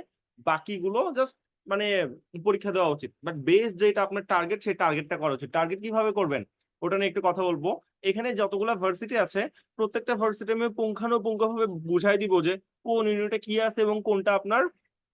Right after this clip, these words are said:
মানে ইউনিট চেঞ্জ করে অথবা আর্টস ইউনিট থেকে আসলে প্রিপারেশন নেওয়া উচিত, রাইট? আমি আপনাকে এখন এইটা নিয়ে কথা বলবো। চলেন, একদম প্রথম যেটা আছে জাহাঙ্গীরনগর,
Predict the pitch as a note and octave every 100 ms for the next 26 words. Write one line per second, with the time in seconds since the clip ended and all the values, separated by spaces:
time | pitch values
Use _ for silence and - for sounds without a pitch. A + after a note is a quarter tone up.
0 | _ _ _ E3 E3 E3+ F#3 F#3 G#3 G#3
1 | G#3 G3+ A3 G#3+ G3 F#3 F3 - F#3 F#3
2 | F#3 F3 F3 F3+ F3+ F3+ _ _ - G3
3 | F#3 F3+ F#3+ E3+ E3+ E3 E3 D#3+ _ _
4 | - F3+ F3 - _ _ C#3+ F3 F3 F3
5 | F3+ G#3 G3 B3 B3 F#3+ F3+ F3+ G3 E4+
6 | - _ _ _ F3 D#3 E3 C#3 G#2 G#2
7 | _ F#3 D3+ A2+ _ _ _ - E3 D3+
8 | F#3 F#3 F#3 E3 F#3+ F3+ F#3+ F#3+ G3+ E3
9 | E3 E3 F#3 F3+ A3+